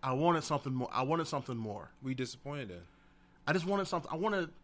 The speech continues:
Speaker 2: You need Three Stacks? <laughs> That's what you need. You need Andre three thousand on that song?
Speaker 1: Yeah. The Nipsey and the John Legend song, I thought that song was gonna make me cry just 'cause Nip.
Speaker 2: Did you watch the video?
Speaker 1: I did watch the video.
Speaker 2: Sad.
Speaker 1: Uh,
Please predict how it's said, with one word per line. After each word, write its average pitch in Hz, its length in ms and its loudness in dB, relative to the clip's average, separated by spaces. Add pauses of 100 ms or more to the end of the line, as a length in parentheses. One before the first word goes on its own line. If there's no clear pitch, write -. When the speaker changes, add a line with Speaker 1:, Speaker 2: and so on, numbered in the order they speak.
(640)
Speaker 2:
You 131 80 -4
need 123 140 2
Three 117 120 -2
Stacks? 120 500 -4
<laughs> - 720 -4
That's - 160 -8
what 151 100 -2
you 143 120 -2
need. 147 80 -6 (340)
You 170 80 6
need 160 80 8
Andre 147 320 6
three 147 120 -2
thousand 156 380 6
on 156 40 2
that 156 160 2
song? 156 340 -2
Speaker 1:
Yeah. 117 220 0 (480)
The 139 140 4
Nipsey 190 320 6
and 180 80 8
the 170 60 6
John 170 220 8
Legend 165 280 4
song, 160 440 4
I 143 80 2
thought 160 200 0
that 165 120 2
song 151 180 4
was 147 60 2
gonna 147 100 2
make 139 80 0
me 135 80 0
cry 147 340 6
just 135 220 -4
'cause 120 260 -2
Nip. 139 320 2 (480)
Speaker 2:
Did 117 100 -6
you 127 60 0
watch 123 160 0
the 113 60 -8
video? 123 280 -4 (240)
Speaker 1:
I - 40 -8
did 135 140 2
watch 127 200 2
the 117 60 -6
video. 113 440 0
Speaker 2:
Sad. - 220 -2
Speaker 1:
Uh, 113 220 0